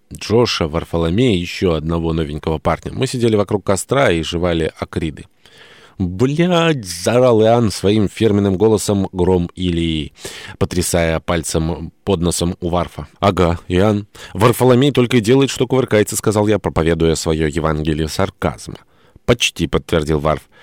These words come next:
«Я имею в виду людей, Варф». «Ой, извини, ладно, проехали». Иоанн резко развернулся к новенькому парню, но тот задрал лапки. «Я новенький». Получив такую отповедь, Иоанн обратился к Джошу.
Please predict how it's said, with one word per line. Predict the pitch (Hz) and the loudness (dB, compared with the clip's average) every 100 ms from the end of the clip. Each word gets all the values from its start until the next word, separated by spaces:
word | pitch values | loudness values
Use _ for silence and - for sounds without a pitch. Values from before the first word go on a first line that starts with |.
| - - - | -20 -18 -8
«Я | 82 98 | 0 2
имею | 107 110 | 4 2
в | |
виду | 117 127 | 2 4
людей, | 127 135 127 113 | 4 2 2 2
Варф». | 82 95 82 - - _ _ - | 2 0 -2 -8 -20 _ _ 0
«Ой, | 110 95 85 | 2 2 0
извини, | 85 98 87 | 0 2 2
ладно, | 78 98 76 71 76 | 0 -4 -4 -8 -8
проехали». | 82 76 71 - - - - - - _ _ | -6 -6 -6 -12 -20 -18 -18 -18 -20 _ _
Иоанн | 131 151 170 151 | 2 4 4 4
резко | 120 127 123 - | 4 4 4 2
развернулся | 101 90 92 90 87 - | 2 4 2 2 0 0
к | |
новенькому | 90 82 78 78 85 | 0 0 0 -2 -2
парню, | - 160 156 151 | 2 2 2 2
но | 104 104 | 2 2
тот | - 135 - | 4 2 0
задрал | - 95 87 98 | -2 0 4 4
лапки. | 87 82 - 76 - - | 4 2 -2 -12 -12 -4
«Я | 101 | 0
новенький». | 151 165 131 139 - _ _ _ _ - - - | 4 4 2 -4 -12 _ _ _ _ -20 -20 -4
Получив | 110 117 113 123 - | 2 4 4 0 2
такую | 104 - 107 95 | -2 2 4 6
отповедь, | 95 113 131 123 - | 4 2 0 -2 -4
Иоанн | 95 95 104 117 | -2 0 0 -2
обратился | - 90 85 90 82 87 | 0 0 2 0 -4 -6
к | 80 | -4
Джошу. | 82 80 - | -4 -2 -6